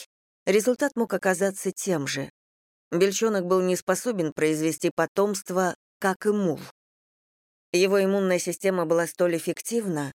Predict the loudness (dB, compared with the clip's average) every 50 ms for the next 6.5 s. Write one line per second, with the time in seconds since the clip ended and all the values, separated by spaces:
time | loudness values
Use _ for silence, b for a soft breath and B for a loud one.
0 | _ _ _ _ _ -12 -6 -2 0 2 2 2 4 2 2 2 2 2 0 0
1 | 0 0 0 0 0 2 2 2 2 2 2 0 0 0 -2 -2 -2 0 2 4
2 | 4 4 2 2 0 -2 -4 -4 -4 -4 -6 -10 -8 _ 0 2 2 2 2 0
3 | 0 0 -2 -2 -2 -4 -2 -2 0 0 0 2 2 2 2 2 0 0 -2 0
4 | 0 0 -2 -2 0 0 0 0 -2 -6 -10 -6 -4 -4 -4 -4 -6 _ _ _
5 | _ _ -4 -2 0 0 0 0 -2 -2 -4 -4 -4 -4 -2 0 0 0 0 0
6 | 0 -2 -2 -4 -6 -8 -10 -12 -14